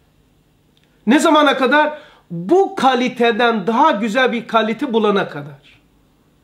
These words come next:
Daha bir güzel kalite yöntemi bulursan oraya gideceksin. Faraza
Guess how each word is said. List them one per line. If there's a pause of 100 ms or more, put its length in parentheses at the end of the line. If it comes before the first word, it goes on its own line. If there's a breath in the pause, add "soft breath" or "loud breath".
Daha
bir
güzel (240 loud breath)
kalite
yöntemi
bulursan (220)
oraya
gideceksin. (2750 soft breath)
Faraza